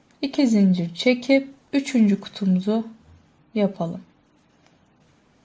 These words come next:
Sondaki trabzanlarımızı yapalım. Sondakilere yapıyoruz. Şimdi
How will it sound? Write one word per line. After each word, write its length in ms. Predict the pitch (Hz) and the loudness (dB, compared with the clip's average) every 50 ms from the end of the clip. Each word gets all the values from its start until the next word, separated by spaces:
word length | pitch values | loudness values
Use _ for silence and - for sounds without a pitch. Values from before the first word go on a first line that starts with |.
| _ _ _ _ _ _ _ _ _ _ _ _ _ _ _ _ _ _ _ _ _ _ _ _ _ _ _ _ _ _ _ _ _ _ _ _ - - _ _ _ _ _ _ _ _ _ _ _ _ _ - - - | _ _ _ _ _ _ _ _ _ _ _ _ _ _ _ _ _ _ _ _ _ _ _ _ _ _ _ _ _ _ _ _ _ _ _ _ -20 -20 _ _ _ _ _ _ _ _ _ _ _ _ _ -20 -20 -20
Sondaki 1040 | - - - - 277 285 302 320 330 302 285 262 240 240 - 220 214 226 247 269 - - _ _ _ _ _ - | -20 -18 0 2 4 4 4 4 4 6 6 6 6 4 0 2 2 2 2 0 -4 -10 _ _ _ _ _ -6
trabzanlarımızı 1040 | - 254 254 247 240 233 220 202 208 196 190 185 185 185 185 185 185 185 190 208 208 | 0 2 4 4 4 4 2 2 2 4 4 4 4 2 2 2 2 0 0 0 0
yapalım. 420 | 196 185 - - - 175 180 185 - _ _ _ _ _ _ _ _ _ _ _ _ _ _ _ _ _ _ _ _ _ _ _ _ _ _ _ _ _ _ _ _ _ _ _ _ | 0 0 -2 -6 -10 -10 -10 -12 -14 _ _ _ _ _ _ _ _ _ _ _ _ _ _ _ _ _ _ _ _ _ _ _ _ _ _ _ _ _ _ _ _ _ _ _ _
Sondakilere 1160 | - - - - 254 240 233 220 196 190 185 185 - - 202 202 202 202 202 196 202 202 208 208 - _ _ _ _ _ - | -20 -18 -12 -8 -6 -4 -2 0 0 0 -2 -4 -4 -4 -2 -2 0 0 2 2 2 0 -2 -4 -8 _ _ _ _ _ -6
yapıyoruz. 800 | 214 196 196 196 - - 214 214 214 214 214 214 214 - - - - _ _ _ _ _ _ _ _ _ _ _ _ _ _ _ _ _ _ _ _ _ _ _ _ _ - - _ _ _ _ _ _ _ _ _ _ _ _ _ _ _ _ _ _ _ _ _ _ _ _ _ _ _ _ _ _ _ | -4 -4 -4 -4 -4 -4 -2 -2 -2 -2 -4 -6 -8 -12 -18 -20 -20 _ _ _ _ _ _ _ _ _ _ _ _ _ _ _ _ _ _ _ _ _ _ _ _ _ -20 -20 _ _ _ _ _ _ _ _ _ _ _ _ _ _ _ _ _ _ _ _ _ _ _ _ _ _ _ _ _ _ _
Şimdi 720 | - - - 339 359 339 269 226 214 208 208 220 254 247 | -16 -14 -12 -8 -2 2 4 6 8 8 6 6 4 0